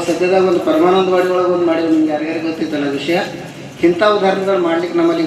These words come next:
ಪ್ರಯೋಜನ ಕೊಟ್ಟರೆ ಗೌರ್ಮೆಂಟ್ನವರು ಅದು ಸದ್ಯ ಐತಿ. ಅಂಥವು ಎಲ್ಲರೇ ಇದ್ದು ಅಂದ್ರೆ ಒಂದ್ ಸ್ವಲ್ಪ ನನ್ನ ಗಮನಕ್ಕೆ ತೊಗೊಂಬರ್ರಿ, ನಾನು ಪ್ರೋಗ್ರಾಮ್ ಹಾಕಿಕೊಡ್ತೇನೆ ನಮ್ಗೆ ಯಾವ ಥರ ಮಾಡ್ಬೇಕಂತ. ಅದನ್ನು ಸದ್ಯ ಒಂದು ಪ್ರೋಗ್ರಾಮ್ ಸ್ಟಾರ್ಟ್ ಮಾಡೋಣ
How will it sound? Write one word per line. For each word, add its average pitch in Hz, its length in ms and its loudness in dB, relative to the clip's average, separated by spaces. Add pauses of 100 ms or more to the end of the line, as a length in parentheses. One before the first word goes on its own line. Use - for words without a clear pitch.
ಪ್ರಯೋಜನ 147 340 0
ಕೊಟ್ಟರೆ 160 240 -4
ಗೌರ್ಮೆಂಟ್ನವರು 175 600 2
ಅದು - 180 -10
ಸದ್ಯ 151 280 2
ಐತಿ. 185 200 -2 (420)
ಅಂಥವು 185 260 2 (120)
ಎಲ್ಲರೇ 196 340 4
ಇದ್ದು 175 160 0 (100)
ಅಂದ್ರೆ 147 200 2 (320)
ಒಂದ್ 151 120 -4
ಸ್ವಲ್ಪ 185 200 -6
ನನ್ನ 170 200 4
ಗಮನಕ್ಕೆ 180 320 4
ತೊಗೊಂಬರ್ರಿ, 165 340 0 (240)
ನಾನು 156 140 0 (100)
ಪ್ರೋಗ್ರಾಮ್ 151 360 2
ಹಾಕಿಕೊಡ್ತೇನೆ 151 480 0
ನಮ್ಗೆ 160 200 4 (420)
ಯಾವ 139 100 -2 (100)
ಥರ 151 100 -2 (100)
ಮಾಡ್ಬೇಕಂತ. 147 500 -2 (160)
ಅದನ್ನು 170 280 -6
ಸದ್ಯ 165 180 -2 (100)
ಒಂದು 170 140 -2
ಪ್ರೋಗ್ರಾಮ್ 151 340 -2
ಸ್ಟಾರ್ಟ್ 139 280 -6
ಮಾಡೋಣ 139 160 -2